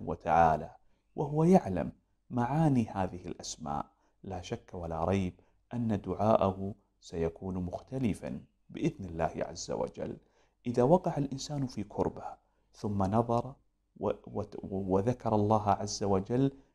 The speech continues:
باسمه اللطيف سبحانه وتعالى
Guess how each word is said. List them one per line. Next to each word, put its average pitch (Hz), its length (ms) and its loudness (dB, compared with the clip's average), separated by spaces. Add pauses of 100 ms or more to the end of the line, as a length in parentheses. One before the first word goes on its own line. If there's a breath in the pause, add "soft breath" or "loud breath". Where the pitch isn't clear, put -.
(160)
باسمه 131 420 -6
اللطيف 98 760 -2 (220)
سبحانه - 580 -4
وتعالى 82 720 0